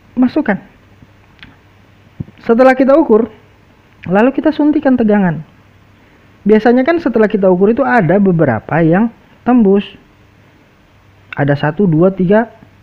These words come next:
tembus. Untuk menentukan mana yang, yang pastinya dari kapasitor yang konslet atau short itu kita masukkan tegangan. Ini sudah kita pastikan di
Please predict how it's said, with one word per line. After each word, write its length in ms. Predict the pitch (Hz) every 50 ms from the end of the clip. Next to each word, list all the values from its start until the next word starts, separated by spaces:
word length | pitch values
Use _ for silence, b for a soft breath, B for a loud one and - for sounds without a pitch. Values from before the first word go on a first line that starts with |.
| _ _ _ _ _ _ _ _ _ _ - -
tembus. 320 | 226 240 220 214 214 - - - _ _ _ _ -
Untuk 240 | - 226 208 240
menentukan 480 | 220 220 220 220 220 214 226 226 247 254
mana 320 | 262 285 311 311 294 254
yang, 480 | 220 190 185 165 160 156 151 143 139 - - _ -
yang 480 | 160 160 156 156 156 151 151 147 135 95 - - - - - - _ _ _ _ -
pastinya 480 | - 170 - - - 160 143 156 151 139
dari 160 | 139 139 135
kapasitor 560 | 139 139 - 139 139 - 147 135 143 143 147
yang 220 | 143 135 135 127
konslet 420 | 120 135 135 123 - 196 254 - - - b b b b b b b b b b - -
atau 240 | 127 131 143 139
short 240 | - - 143 127 113
itu 320 | 123 131 180 233 247 226 -
kita 240 | - - - 170
masukkan 460 | 170 151 127 113 - 117 - 147 147 139
tegangan. 720 | 123 107 107 104 98 101 104 107 101 95 - 123 135 -
Ini 160 | 135 156 202 226
sudah 220 | 220 247 208 185
kita 180 | 202 196 196 170
pastikan 480 | 190 185 - 233 208 214 190 170 147
di 240 | 143 175 202 220